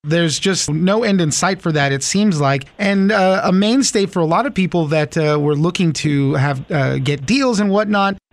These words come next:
coupons, we've seen that they're harder to find than ever. A lot of brands and retailers are shifting away from the paper coupons, and there's also a lot of digital version of coupons, but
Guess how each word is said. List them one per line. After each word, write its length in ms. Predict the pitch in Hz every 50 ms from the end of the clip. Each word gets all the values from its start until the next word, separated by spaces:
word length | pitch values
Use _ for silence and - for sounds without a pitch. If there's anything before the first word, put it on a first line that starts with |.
| _
coupons, 640 | - - 254 285 311 - 214 160 147 147 147 151 147
we've 200 | 160 175 175 -
seen 420 | - - 247 247 240 240 226 214
that 160 | 175 185 170
they're 140 | 180 190 175
harder 280 | - - 208 208 202 208
to 120 | 175 180
find 280 | - - 180 180 175 170
than 120 | 160 160
ever. 440 | - 135 165 190 170 165 131 113 - - _
A 100 | - 143
lot 180 | 143 151 165 170
of 120 | 165 139
brands 340 | 127 151 156 160 165 165 143
and 140 | 156 143 135
retailers 520 | 147 156 147 - 165 156 151 156 147 123
are 80 | 147 131
shifting 520 | 123 - - 170 165 - 165 151 160 170 - - - -
away 460 | 170 151 135 127 143 151 160 180 202
from 300 | 175 - 175 156 151 147
the 280 | 135 143 139 135 127 120 - - - -
paper 520 | - - 170 175 170 - 226 214 214 214 226 _
coupons, 640 | - - 214 202 165 208 202 208 214 220 240 226 - - -
and 320 | - 175 175 175 175 175 170
there's 180 | 185 185 165
also 340 | 180 196 208 196 - 208 185
a 60 | 180
lot 160 | 175 175 170 165
of 140 | 151 135
digital 380 | 131 185 247 233 302 294 240 175
version 440 | 143 160 160 151 139 170 156 143 156 -
of 160 | 185 147 -
coupons, 420 | - 175 170 - 175 170 170 165 139
but 260 | 127 175 170 170